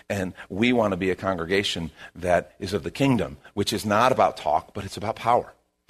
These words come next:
I think there's a world around us that desperately needs to see the real deal. And he, I think he wants us to be the real deal. But we gotta say, we gotta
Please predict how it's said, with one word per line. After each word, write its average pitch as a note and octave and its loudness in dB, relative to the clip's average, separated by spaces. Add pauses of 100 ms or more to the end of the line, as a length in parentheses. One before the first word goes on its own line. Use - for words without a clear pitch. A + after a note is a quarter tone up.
(160)
I - -2
think C3 0
there's B2 -2
a A2 2
world A#2+ 2
around G#2+ 2
us G#2 -8
that - -10
desperately G#2+ -2
needs G2+ -4
to G2+ -8
see - -4
the F#2 -2
real F#2+ 0
deal. A#2+ -2 (200)
And G#2+ -2
he, A2+ -2
I - -4
think C#3 -6
he A#2 -4
wants G#2 -4
us - -4
to - -8
be B2+ -2
the - -8
real F#2 -2
deal. D3+ -2 (680)
But G2+ 0
we A#2+ 4
gotta G2 6
say, E2+ 4 (480)
we F2+ -6
gotta F#2 2